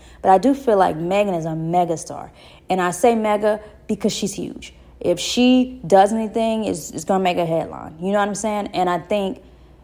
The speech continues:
musically, to have sold over the amount of records she sold, have as many platinum and gold plaques as she has, there's no way you could possibly say that she's not a megastar. That's ridiculous. At the age of twenty-eight, no,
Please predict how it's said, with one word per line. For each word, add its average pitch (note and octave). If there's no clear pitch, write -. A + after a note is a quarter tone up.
musically, G3
to A3+
have G3+
sold G#3+
over G3
the F3
amount F3+
of D3+
records F#3
she G#3
sold, G2+
have G3
as F3
many F3+
platinum G3+
and E3+
gold F3+
plaques G3
as F#3+
she G#3+
has, G#3
there's G3+
no G3
way G3+
you F#3+
could F#3+
possibly E3
say D#3+
that D3+
she's F3
not D#3
a C#3
megastar. C3+
That's G3+
ridiculous. E3
At F#3
the G3
age G#3
of A#3
twenty-eight, A#3
no, E3+